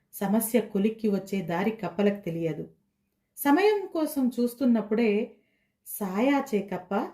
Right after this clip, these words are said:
ఈ అవకాశం ఉపయోగించుకోవాలనుకున్నది. వెంటనే ఆందోళన పడే కప్పలతో, "మీరంతా నన్ను నాయకుడిని చేస్తే ఉపాయం చెప్తా" అన్నది. గత్యంతరం వేరే తెలియని కప్పలు, "దేవుడి తరువాత దేవుడివి నువ్వే,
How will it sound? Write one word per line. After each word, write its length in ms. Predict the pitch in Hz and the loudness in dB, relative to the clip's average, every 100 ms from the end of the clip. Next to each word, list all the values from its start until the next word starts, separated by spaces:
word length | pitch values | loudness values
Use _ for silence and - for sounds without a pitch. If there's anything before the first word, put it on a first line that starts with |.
| _ _ _ | _ _ _
ఈ 400 | 269 294 269 - - | 2 2 2 -2 -4
అవకాశం 680 | 196 262 339 330 320 277 220 | 0 0 0 0 2 2 2
ఉపయోగించుకోవాలనుకున్నది. 1500 | 196 269 285 262 240 - 220 226 226 175 170 160 151 - _ _ _ _ _ _ 175 | 4 4 4 4 0 0 0 2 2 0 -4 -8 -10 -14 _ _ _ _ _ _ -8
వెంటనే 640 | 175 202 226 196 185 180 | -2 2 2 2 0 -4
ఆందోళన 520 | 170 196 226 220 202 | -2 2 4 4 2
పడే 260 | 196 175 170 | 0 -4 -4
కప్పలతో, 760 | - 165 196 202 165 156 226 - _ _ _ _ - | -6 -4 0 0 -2 -4 -6 -10 _ _ _ _ 2
"మీరంతా 680 | 240 311 262 247 269 320 277 | 6 6 4 2 2 2 4
నన్ను 300 | 233 226 220 | 4 4 4
నాయకుడిని 720 | 208 208 269 285 247 226 208 208 | 2 2 2 2 2 2 2 0
చేస్తే 320 | 196 - 214 | -2 2 2
ఉపాయం 500 | 185 170 220 240 214 | 2 0 2 2 2
చెప్తా" 360 | 202 165 - - - _ _ | -2 -8 -12 -14 -16 _ _
అన్నది. 320 | 196 170 135 - _ _ _ _ _ _ _ _ _ _ _ _ - | -6 -4 -8 -14 _ _ _ _ _ _ _ _ _ _ _ _ -6
గత్యంతరం 840 | 196 233 226 - 311 359 392 370 247 | -2 0 0 0 -2 2 2 2 4
వేరే 320 | 262 262 277 | 4 4 2
తెలియని 500 | 247 220 220 202 202 | 2 2 2 0 -2
కప్పలు, 540 | 190 - 247 220 214 - _ _ _ - | -8 -4 0 2 0 -4 _ _ _ -4
"దేవుడి 480 | 185 262 349 403 415 | 4 6 8 6 6
తరువాత 460 | 392 302 302 302 294 | 4 2 0 0 0
దేవుడివి 640 | 214 233 262 302 294 285 | 2 2 2 0 0 2
నువ్వే, 600 | 208 196 196 247 170 - | 2 0 4 4 4 -4